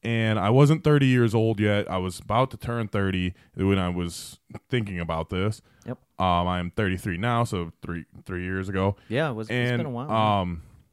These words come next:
Speaker 1: I was like, "Man, I, I'm twenty-nine. I'm about to be thirty. I shouldn't feel like this." Like,
Speaker 2: Right.
Speaker 1: you know, I've been in this career field for, you know, eight years. I was like, you know, and, and the thing is, is I was somewhat depressed too because,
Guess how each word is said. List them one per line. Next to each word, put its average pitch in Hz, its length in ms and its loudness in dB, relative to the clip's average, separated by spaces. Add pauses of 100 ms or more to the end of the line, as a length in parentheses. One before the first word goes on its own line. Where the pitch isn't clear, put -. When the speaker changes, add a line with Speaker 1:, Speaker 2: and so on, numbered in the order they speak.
(580)
Speaker 1:
I 131 100 2
was 143 120 4
like, 135 120 2
"Man, 120 360 0
I, 117 160 -6
I'm 123 240 -4
twenty-nine. 139 680 2
I'm 107 120 0
about 113 200 2
to 151 60 -2
be 156 100 2
thirty. 107 540 0 (340)
I - 80 -10
shouldn't - 240 2
feel 139 180 2
like 104 140 0
this." 80 300 -8
Like, 95 180 -4 (360)
Speaker 2:
Right. 143 180 2
Speaker 1:
you 110 100 0
know, 104 80 2
I've 110 160 2
been 151 120 6
in 160 100 6
this 143 240 0 (100)
career 127 380 2
field 127 340 2
for, 98 480 0
you 101 100 -4
know, 92 160 -4
eight 117 220 -4
years. 113 500 -2 (600)
I 104 80 -4
was 113 100 2
like, 101 220 2 (120)
you 107 140 -6
know, 95 180 -2
and, 110 460 -2
and 135 140 0
the 135 60 2
thing 202 280 6
is, 165 160 6
is 131 80 2
I 123 100 4
was 120 360 2 (380)
somewhat 202 420 4
depressed 175 500 0
too 190 180 8
because, 120 540 2